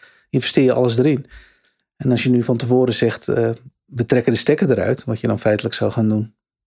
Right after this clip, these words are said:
Ja, dat doet natuurlijk wel heel erg pijn. Je zou ook kunnen zeggen, "Ja, we kijken wel hoe komend seizoen zich, ja, hoe, waar het op uitdraait. Hoe het, hoe het zich ontwikkelt." En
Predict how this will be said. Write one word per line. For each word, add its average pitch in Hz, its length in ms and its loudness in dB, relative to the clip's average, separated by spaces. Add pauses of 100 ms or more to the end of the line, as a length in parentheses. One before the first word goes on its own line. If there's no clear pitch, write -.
Ja, 120 500 -4
dat 107 200 -8
doet - 180 -2
natuurlijk 117 340 0
wel 117 140 2
heel 113 260 2
erg 117 140 -10
pijn. 123 380 -2
Je 117 100 -4
zou 107 180 2
ook 113 100 -2
kunnen 107 180 2
zeggen, 113 280 -2
"Ja, 113 140 0
we 107 100 -4
kijken 117 300 0
wel 131 120 2
hoe 123 120 0
komend 123 320 2
seizoen 123 340 2
zich, - 360 -4 (1080)
ja, 123 380 -2 (180)
hoe, 110 420 -2
waar 110 220 0
het 117 100 0
op - 100 0
uitdraait. 131 580 0
Hoe 120 140 2
het, 117 100 0
hoe - 140 -2
het 113 80 -4
zich 110 120 0
ontwikkelt." 120 500 0
En 110 200 -2